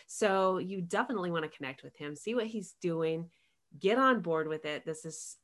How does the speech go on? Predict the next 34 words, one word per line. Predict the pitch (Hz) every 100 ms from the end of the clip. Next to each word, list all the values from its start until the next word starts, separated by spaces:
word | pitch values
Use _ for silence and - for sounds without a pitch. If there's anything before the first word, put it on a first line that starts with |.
| _ -
a | 170
lot | 175 226 330
of | 240 -
fun. | 175 151
You're | 147 165
gonna | 240
find | 226 165 151 147
joy | 165 165 156
that | 135 -
you | - 180 254
haven't | 240 220 202
had | 190 170 170
maybe | 170 170
for | 170 156
a |
little | 151 156 147
while | 151 147 147
in | 143
areas | 139 143 143 139 -
that | -
you | 143
thought, | - 139 131 - _ _ _ _ _ -
"Wow, | 185 247 175 123 - - _ _ _ _ _ _ _ _ -
that | 147 214
hasn't | 240 247 220
been | 214
working | 208 233 247
for | 226 175
me | 165
for | 160 160
a | 147
long | 156 151
time. | - 220 180 131 127
And | 127